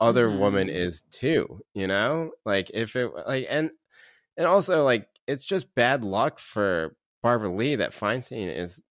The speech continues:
Speaker 1: is sort of refusing to step down, you know, where it's just like she makes it so much of an
Speaker 2: She
Speaker 1: issue
Speaker 2: is
Speaker 1: that it
Speaker 2: so
Speaker 1: had to be.
Speaker 2: irresponsible, I think, at this point.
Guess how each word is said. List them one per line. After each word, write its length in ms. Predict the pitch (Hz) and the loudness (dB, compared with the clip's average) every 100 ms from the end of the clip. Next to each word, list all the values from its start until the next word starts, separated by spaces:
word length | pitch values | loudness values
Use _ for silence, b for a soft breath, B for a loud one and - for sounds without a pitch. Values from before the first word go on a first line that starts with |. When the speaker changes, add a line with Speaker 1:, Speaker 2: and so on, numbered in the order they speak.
| _ - | _ -10
Speaker 1:
is 220 | 87 - | -10 -10
sort 280 | - 110 98 | -8 -8 -8
of 100 | 87 82 | -12 -14
refusing 640 | 85 - 113 113 107 101 | -14 -6 -4 -2 -4 -4
to 100 | - | -8
step 280 | - 92 - | -6 -4 -4
down, 420 | 135 147 60 - - | 0 0 -2 -6 -8
you 120 | 85 | -4
know, 240 | 87 95 | -2 -2
where 240 | 92 90 85 | -2 -2 -2
it's 180 | 87 | -6
just 240 | - 98 - | -12 -12 -8
like 140 | 85 | -8
she 180 | - 101 | -8 -8
makes 360 | 98 104 113 95 | 0 0 0 -6
it 160 | 87 | -8
so 260 | - - 104 | -8 -2 0
much 220 | 104 - | 0 -2
of 80 | 95 | -2
an 80 | 285 | 0
Speaker 2:
She 60 | |
Speaker 1:
issue 180 | 480 - | -2 -4
Speaker 2:
is 60 | 170 | -4
Speaker 1:
that 120 | 165 | 0
it 60 | |
Speaker 2:
so 160 | 151 143 | 0 0
Speaker 1:
had 200 | 160 135 | -2 0
to 220 | 139 139 | -2 -4
be. 100 | - | -10
Speaker 2:
irresponsible, 640 | 92 - 127 127 127 131 135 | -16 -8 -6 -6 -8 -12 -10
I 220 | 143 143 | -10 -12
think, 240 | 151 151 165 | -14 -14 -16
at 120 | - | -16
this 180 | - - | -20 -20
point. 360 | - - - | -20 -20 -20